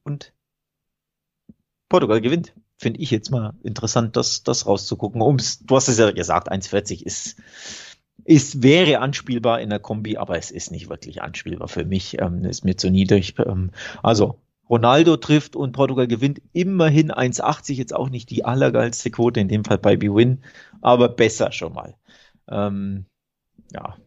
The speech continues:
um's, glauben wir an ein Tschechien, an ein Tschechien-Remis?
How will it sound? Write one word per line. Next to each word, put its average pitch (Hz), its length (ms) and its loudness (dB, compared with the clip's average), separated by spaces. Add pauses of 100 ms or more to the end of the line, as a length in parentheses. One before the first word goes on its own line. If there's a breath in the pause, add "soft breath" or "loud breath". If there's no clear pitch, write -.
um's, - 600 -14 (1120 loud breath)
glauben 151 240 4
wir 175 80 6
an 165 80 2
ein 156 100 -2
Tschechien, 196 460 -2 (640)
an 139 240 -4
ein 156 180 -4
Tschechien-Remis? 160 840 -2